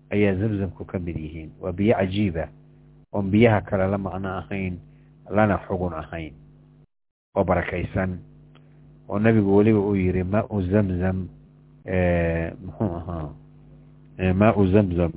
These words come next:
daca-, eh, muxuu ahaa? Eh, dacaamu tu'min wa shifaa'u suqmin." Marka,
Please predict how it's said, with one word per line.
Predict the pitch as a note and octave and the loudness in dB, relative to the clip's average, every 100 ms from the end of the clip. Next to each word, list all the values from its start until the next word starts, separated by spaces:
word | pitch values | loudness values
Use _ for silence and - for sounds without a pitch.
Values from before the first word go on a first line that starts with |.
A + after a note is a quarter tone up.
| D#2+ - _ - _ - | -10 -18 _ -20 _ -4
daca-, | G2 F#2+ G2+ G#2+ F#2+ | 0 2 4 4 2
eh, | F#2 | 0
muxuu | E2+ A2 | -2 -2
ahaa? | F2+ F2 F2 | -2 -4 -6
Eh, | F2+ F2 E2 D#2+ D#2+ D#2+ | -8 -6 -4 -2 -4 -4
dacaamu | D2+ F2 G#2+ G#2+ G2 | -2 4 4 4 2
tu'min | G#2+ A2+ G2 F#2 D#2+ D2+ - - - - - _ | 4 2 2 -2 -4 -10 -18 -20 -20 -20 -20 _
wa | F#2 | -2
shifaa'u | F2 G2+ - G#2+ G#2 F#2+ - | -2 -4 2 4 4 0 -6
suqmin." | A2 - E2+ D#2+ D2 - - - - - _ _ _ _ _ _ - - | -8 -6 -6 -6 -10 -20 -20 -20 -20 -20 _ _ _ _ _ _ -16 -2
Marka, | G2+ E2+ E2+ D2+ | -2 -2 -6 -8